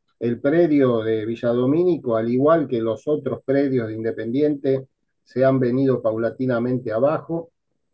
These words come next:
Esto simplemente en razón de que no se hace el mantenimiento adecuado que se hacía antes, cuando las canchas eran un vergel, eh, donde los predios tenían instalaciones de lujo.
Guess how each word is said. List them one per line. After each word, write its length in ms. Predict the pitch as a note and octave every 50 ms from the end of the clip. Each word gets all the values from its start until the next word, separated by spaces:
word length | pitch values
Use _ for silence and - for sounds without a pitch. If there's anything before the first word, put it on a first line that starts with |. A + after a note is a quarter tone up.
| _ _ _ _ _ _ _
Esto 360 | - E3+ D#3+ - - C#3+ C3
simplemente 680 | C3 - C3+ C3 B2+ B2 B2+ B2 C3+ D3+ E3+ E3 - C#3
en 100 | A#2+ A2
razón 340 | A#2 A2+ - - B2+ C3 A#2+
de 120 | A#2 A2+
que 120 | A#2 A2+
no 140 | A#2 B2+ B2+
se 180 | B2+ - A#2+ A#2+
hace 200 | B2 A#2+ - A#2
el 60 | A2
mantenimiento 680 | G#2+ A2 G#2 F#2+ - G2+ G#2 G#2+ G#2+ A#2+ A#2+ B2 A#2 A2
adecuado 500 | G#2+ G#2 A2 - - C3 C3+ C#3 B2+ A#2 -
que 80 | G#2 F#2+
se 140 | - G2+ G2+
hacía 440 | - - B2+ A#2+ A#2 A2+ C#3 E3
antes, 420 | E3+ D#3+ D#3 D#3 - E3+ F3 - _ _ _ _ _ _ _ _ _ _ _ _ _ _ _ _ _
cuando 280 | - A2+ A#2 A2+ A2+ A2
las 160 | A2+ A2 -
canchas 460 | - C#3 C3+ C3 C3 B2 A2 G#2+ - A2+
eran 260 | A2+ A2+ A2 G#2+ A2
un 160 | G#2+ G#2+ G#2
vergel, 560 | G#2+ G#2+ A2 A2+ - F3+ F#3+ F#3 F#3 G3 - - _ _ _ _ _ _ _ _ _ _ _ _ _ _ _ _ _ _ _ _ _
eh, 380 | - A2+ A2 G#2 G#2+ G#2+ G#2+
donde 280 | G#2+ A#2+ A#2 A#2 A#2 A#2+
los 160 | A#2+ A#2 -
predios 400 | - C3+ C#3+ C#3+ C#3 C3+ B2+ C3
tenían 440 | - A2 A#2+ A#2+ B2 A#2 A2+ - - _ _ _ _ _
instalaciones 760 | - - - - A#2 A#2 A#2 A2 - - B2+ A#2+ A#2+ G#2+ G2
de 120 | A2 A2
lujo. 500 | B2 D3+ F3 E3+ - - E3 E3+ E3+ -